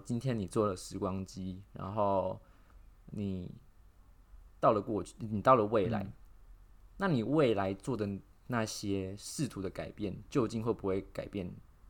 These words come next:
Speaker 1: 你所处的这个现在？一派说可以，一派，一派说不行。说不行的就是命定论，就是你现在的这一个命运，也许就是你未来某个时间点，你做时光机到未来之后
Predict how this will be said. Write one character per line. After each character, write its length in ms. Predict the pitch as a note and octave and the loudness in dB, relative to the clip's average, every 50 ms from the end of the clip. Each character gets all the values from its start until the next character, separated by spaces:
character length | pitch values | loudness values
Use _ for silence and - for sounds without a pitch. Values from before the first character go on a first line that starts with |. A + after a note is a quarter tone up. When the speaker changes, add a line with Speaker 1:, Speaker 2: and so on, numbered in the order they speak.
| - - - - - | -20 -20 -20 -20 -14
Speaker 1:
你 260 | - G#2 G2+ G2+ A2 | -8 -6 -4 -4 -4
所 220 | - - G#2 G2+ | -2 -2 -2 -2
处 160 | G2+ - G2+ | -2 -4 -6
的 60 | E2 D#2+ | -6 -6
这 120 | - F#2 | -6 -8
个 80 | F2 F#2+ | -8 -6
现 180 | - - E2+ - - | -8 -8 -10 -10 -12
在？ 140 | - - A2+ A#2 - - - - - - - - - - - - - - - - | -12 -12 -12 -14 -16 -20 -20 -20 -20 -20 -20 -20 -20 -20 -20 -20 -20 -20 -14 -12
一 80 | B2 | -8
派 180 | - C#3+ C3+ B2 | 0 2 2 2
说 160 | - B2 A2 | 2 0 -2
可 220 | - - - F#2 F2+ | -2 -2 -4 -6 -6
以， 60 | F2+ | -4
一 160 | F#2 F2+ F2 | -6 -10 -8
派， 160 | - G#2+ - - | -6 -6 -6 -6
一 80 | - - | -8 -4
派 140 | - A2+ | -4 -4
说 140 | G2 - F#2+ | -2 -2 -4
不 120 | - - F#2 | -6 -6 -10
行。 200 | - - - - - - - - - - - - - - - - - - | -10 -12 -14 -16 -20 -20 -20 -20 -20 -20 -20 -20 -20 -20 -20 -20 -20 -6
说 180 | - - D3+ | 2 2 2
不 120 | D3 D#3 D#3+ | 4 4 0
行 160 | - A#2 G#2 | 0 -2 -2
的 60 | F#2+ | 0
就 100 | G#2+ A2 | -2 -2
是 160 | A2 A#2 A2 | -2 -4 -4
命 220 | G2+ A2 G#2 F#2+ F2+ | -2 -2 -2 -2 -2
定 200 | - F#2 F2+ F#2+ | -4 -6 -6 -6
论， 140 | F#2 - - - | -8 -10 -10 -8
就 100 | A#2 A2 | -8 -4
是 260 | A2+ A2+ G#2 G2+ G2+ - - - - | -2 -2 -2 -2 -4 -8 -14 -14 -8
你 160 | - G#2 F#2+ | -6 -6 -4
现 180 | - - C3 C3 | -4 -2 0 2
在 160 | B2+ A#2 A2 | 2 2 2
的 240 | - G#2+ F#2+ F2+ - - - _ - - - | 2 0 -2 -2 -4 -10 -18 _ -20 -14 -6
这 120 | - A#2+ | -2 0
一 80 | A#2 A2+ | 0 0
个 100 | A2+ G#2 | 0 -2
命 200 | F#2+ F#2+ F#2+ G2 | -2 -2 -2 -2
运， 180 | F#2+ F2 F2 - - - - - | -4 -4 -6 -10 -14 -16 -12 -4
也 140 | G2 A2+ | -2 -2
许 100 | C3 B2+ | -2 0
就 100 | A2 A2+ | -2 -2
是 140 | G#2+ A2+ G#2+ | -2 -2 -2
你 260 | G2 F#2 F2+ F2+ F2 - - - _ _ _ _ - - - | -4 -4 -6 -8 -10 -10 -14 -18 _ _ _ _ -20 -20 -8
未 200 | - C#3 C#3 A#2 | 0 2 4 4
来 100 | G2+ F#2+ | 4 4
某 120 | F#2 F2+ F2+ | 2 0 -4
个 80 | F#2 | -8
时 120 | - - F#2+ | -10 -10 -8
间 160 | F#2+ F#2+ F#2+ | -6 -6 -4
点， 140 | F#2 F#2 F2+ | -4 -6 -6
你 60 | F2 | -6
做 180 | - - A2 G2 | -6 -6 -6 -6
时 160 | - - G2 | -6 -8 -10
光 220 | - G2+ F#2+ F#2+ | -8 -8 -8 -6
机 100 | F#2 G#2+ | -8 -6
到 140 | G#2 A#2+ A2+ | -2 -2 0
未 220 | A#2 C#3 D3+ B2 | 2 4 4 4
来 120 | G#2 F#2+ F#2+ | 4 2 0
之 160 | - - G#2 | -2 -4 -4
后 240 | G2+ F#2 F#2 F#2+ | -2 -2 -4 -4